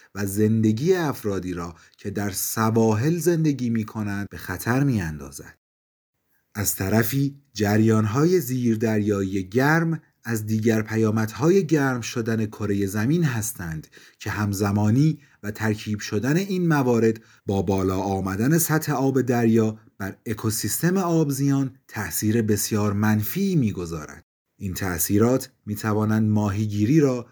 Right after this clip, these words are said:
دچار تغییر کنند و دسترسی انسان را به منابع غذایی دریایی محدود کنند. جیم، تأثیر تغییرات اقلیمی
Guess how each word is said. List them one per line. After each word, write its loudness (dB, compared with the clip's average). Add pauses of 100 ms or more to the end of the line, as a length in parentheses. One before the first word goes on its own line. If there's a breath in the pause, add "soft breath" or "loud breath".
(120 soft breath)
دچار -8
تغییر -2
کنند -4 (200 soft breath)
و -8
دسترسی -2
انسان -4
را -4
به -14
منابع -6
غذایی -6
دریایی -2 (160)
محدود -2
کنند. -14 (880)
جیم، 0 (140)
تأثیر -2
تغییرات -4
اقلیمی -4